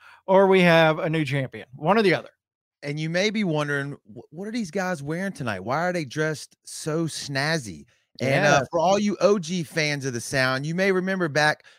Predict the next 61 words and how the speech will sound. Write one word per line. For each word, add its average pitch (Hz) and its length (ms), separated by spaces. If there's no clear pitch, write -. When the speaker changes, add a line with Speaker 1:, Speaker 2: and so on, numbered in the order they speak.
Speaker 2:
when 139 160
we 160 120
were 147 180
in 180 180
studio 147 600
all 117 260
the 107 100
time, 117 420
Kevin 170 260
and 165 80
I 160 60
used 160 240
to 135 80
love 151 640
to 135 60
have 131 220
any 160 180
excuse 156 500
to 131 100
dress 135 400
up 143 240
for 131 100
the 113 100
show. 143 460
It 113 60
made 147 160
us 147 100
feel 156 200
fancy, 151 640
uh, 117 360
and 113 120
proud. 147 520
Uh, 120 160
so 147 300
if 135 160
you're 147 80
from 208 220
the 190 60
Gulf 175 280
Coast 175 460
or 135 80
the, 117 340
I 135 80
guess 185 180
the 160 120
Gulf 139 180
Coast, 143 260
right, 151 180
Kevin? 156 460
What, 131 160
Mobile 147 520
all 147 120
the 143 80
way 143 220
over 143 220
into 135 160
Florida, 143 400
right? 127 280
Does 127 220
Mardi 135 220
Gras? 165 280